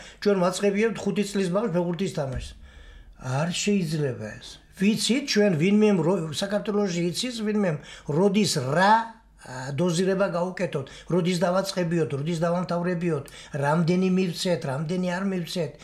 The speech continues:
რამდენი დავ-, იცის ვინმე მესა? საყარია, ვი-, თქვენ გონია, იცით, ვინმეს რო შეეკითხოთ, გეტყვიან, იციან. ტყილი, არავინ არ იცის არაფერი. აბა მითხარი, ჭიდაობაში რა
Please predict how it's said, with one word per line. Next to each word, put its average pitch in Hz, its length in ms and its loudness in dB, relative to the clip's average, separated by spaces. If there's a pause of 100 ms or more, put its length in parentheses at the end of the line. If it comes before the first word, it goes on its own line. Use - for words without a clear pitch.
(140)
რამდენი 165 460 2
დავ-, 180 280 2
იცის 226 380 2
ვინმე 196 400 2
მესა? 175 380 0 (460)
საყარია, 175 640 0
ვი-, 147 240 -4
თქვენ 208 240 0
გონია, 180 300 2
იცით, 165 320 -2
ვინმეს 233 340 4
რო 226 120 -2
შეეკითხოთ, 247 480 -2
გეტყვიან, 262 340 -6
იციან. 196 280 -8 (260)
ტყილი, 262 360 -2
არავინ 185 360 2
არ 214 120 -2
იცის - 240 -6
არაფერი. 143 380 -10 (1160)
აბა 175 260 2
მითხარი, 202 380 2
ჭიდაობაში 185 460 0
რა 165 120 2